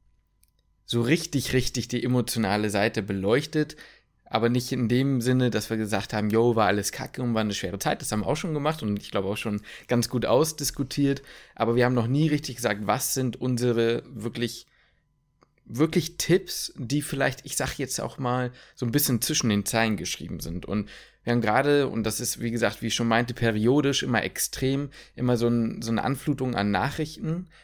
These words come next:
wo die Leute eben sagen, yo, gib mir mal ein paar Ratschläge und sowas. Und wir sehen's ja jetzt auch, jetzt ist ja bald wieder Physikum. Und da wollten wir euch einfach, ich sag mal, ja, mit so ein bisschen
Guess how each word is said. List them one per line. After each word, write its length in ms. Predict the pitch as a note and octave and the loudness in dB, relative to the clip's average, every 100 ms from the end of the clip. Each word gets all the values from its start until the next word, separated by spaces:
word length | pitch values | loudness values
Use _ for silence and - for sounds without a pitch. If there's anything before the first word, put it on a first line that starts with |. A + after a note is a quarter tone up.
| _ | _
wo 80 | B2 | -2
die 100 | A#2 | 2
Leute 260 | A#2 A#2 B2+ | 4 4 0
eben 320 | B2+ A#2 A2+ | 0 0 2
sagen, 320 | A2 G#2+ A2+ | 4 4 4
yo, 220 | A#2 B2 | 4 4
gib 180 | A#2+ A#2+ | 0 -2
mir 80 | B2 | 0
mal 120 | A2+ | 2
ein 80 | G#2+ | 0
paar 160 | - G2+ | -2 0
Ratschläge 600 | A#2 - - C#3+ D3 D3 | 0 -2 -4 -2 -2 -2
und 200 | C#3+ C3+ | -4 -4
sowas. 360 | C3 C3+ B2+ | -2 -2 -2
Und 120 | A2+ | -2
wir 100 | G#2+ | -2
sehen's 260 | G#2+ A2+ A#2 | 0 0 2
ja 100 | G#2+ | 2
jetzt 260 | G#2+ - - | 0 -2 -10
auch, 180 | - - - _ | -12 -16 -20 _
jetzt 300 | - C3+ C#3 | 0 2 2
ist 120 | C3 B2+ | -2 2
ja 100 | A#2 | 2
bald 260 | A2 A#2 | 2 0
wieder 180 | B2 B2 | 2 0
Physikum. 680 | A#2+ C3 A#2+ A#2+ - A2+ A2+ - - - _ | 0 -4 -2 -2 -2 -2 -4 -8 -20 -20 _
Und 300 | - B2 A#2 | 0 2 4
da 120 | A2 A2 | 2 4
wollten 220 | A#2+ A2 | 2 2
wir 80 | A#2 | -2
euch 240 | A#2 - | -2 -2
einfach, 400 | A2+ B2+ B2+ A#2+ - | 0 0 0 -2 -4
ich 120 | A2 | -2
sag 200 | G#2 - | -2 0
mal, 320 | B2 A2+ A#2 - _ _ _ _ - | 0 2 0 -4 _ _ _ _ 0
ja, 200 | A#2+ D3+ | 2 2
mit 160 | A#2 | 2
so 80 | B2 | 0
ein 80 | A#2+ | 0
bisschen 600 | C3 - C3 B2+ B2 A#2+ | 0 2 2 2 -2 -4